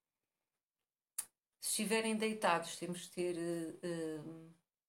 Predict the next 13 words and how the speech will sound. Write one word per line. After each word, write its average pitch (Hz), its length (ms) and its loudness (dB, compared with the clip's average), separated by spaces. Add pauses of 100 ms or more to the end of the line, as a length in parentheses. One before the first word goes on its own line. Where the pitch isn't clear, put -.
(500)
a 180 140 6
atenção 180 880 4
de 185 360 2
manter, 175 600 0
eh, 175 160 0
a - 20 -2
mente 180 680 -2 (220)
desperta. - 680 -8 (1800)
Portanto, 190 420 0
vamos, 202 400 -2
eh, 175 460 0
inspirar 175 1000 2
e 170 220 -2